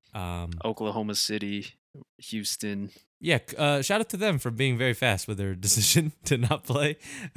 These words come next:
Speaker 1: Um, some other teams may have took some time to discuss whether or not they were gonna play. Um, but no, I mean, I don't think you could play today after,
Speaker 2: No.
Speaker 1: you know, the Bucks kinda set it off, right? I don't think we're gonna play tomorrow.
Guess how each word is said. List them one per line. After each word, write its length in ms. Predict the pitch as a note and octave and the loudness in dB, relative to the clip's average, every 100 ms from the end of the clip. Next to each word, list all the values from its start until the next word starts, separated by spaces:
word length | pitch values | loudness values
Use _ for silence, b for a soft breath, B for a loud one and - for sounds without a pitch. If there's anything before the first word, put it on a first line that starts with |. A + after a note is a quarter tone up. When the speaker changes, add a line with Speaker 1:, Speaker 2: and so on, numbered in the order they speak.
| A2+ | 2
Speaker 1:
Um, 340 | D3 A#2+ A2+ G2+ | 2 2 -2 0
some 180 | - C3+ | 2 4
other 160 | A#2+ | 4
teams 320 | A2+ C3+ A2+ A#2 | 4 2 2 4
may 140 | A#2+ | 4
have 260 | A2+ G2 - B B B - | 4 2 -6 B B B -6
took 100 | C3 | -4
some 140 | - G#2+ | -2 0
time 300 | C3+ A#2+ A#2 | 4 4 4
to 80 | A2+ | 2
discuss 640 | G#2+ - D#3+ D#3 - - | 0 2 2 2 -2 -4
whether 220 | - C3+ C#3 | 2 4 6
or 40 | |
not 160 | C#3+ C3 | 4 6
they 120 | D3+ | 6
were 100 | C#3+ | 6
gonna 220 | C#3 C#3 | 4 2
play. 320 | C3 D3 C#3+ - B B E3 - | 0 0 0 -2 B B -14 -6
Um, 600 | - A2 G#2 G#2 G2 G2 - _ _ _ _ _ _ | -2 0 0 -2 -4 -6 -12 _ _ _ _ _ _
but 140 | F3 G3 | 2 6
no, 200 | C#3+ F#2 | 4 4
I 100 | B2 | 2
mean, 300 | C#3 C#3 - _ | 2 0 -4 _
I 120 | C3+ | 4
don't 180 | D#3+ F3 | 4 2
think 200 | F3 C#3 | -2 -2
you 100 | C3 | -2
could 200 | - A#2 | -4 -4
play 340 | A#2+ G#2 F#2+ F#2 - | -2 0 -2 -6 -10
today 220 | E2+ - - _ - | -12 -12 -20 _ -8
after, 460 | G#2 - G2+ F#2+ E2+ - | -8 -4 -4 -4 -8 -10
Speaker 2:
No. 220 | A2+ G2+ G2+ | -8 -6 -4
Speaker 1:
you 80 | G2 | -4
know, 100 | F2 | -4
the 100 | F2+ | -4
Bucks 260 | F#2+ - | -4 -4
kinda 160 | G#2 F2+ | -6 -6
set 160 | - | -6
it 80 | E2+ | -8
off, 180 | - - | -10 -10
right? 220 | G#2 G2 - b b - | -8 -8 -10 b b 0
I 80 | B2 | 4
don't 140 | D3 | 4
think 140 | E3 C#3+ | 0 -2
we're 80 | |
gonna 120 | C#3 C#3 | -2 -2
play 100 | D3+ | -4
tomorrow. 320 | B2 G2 | -4 -6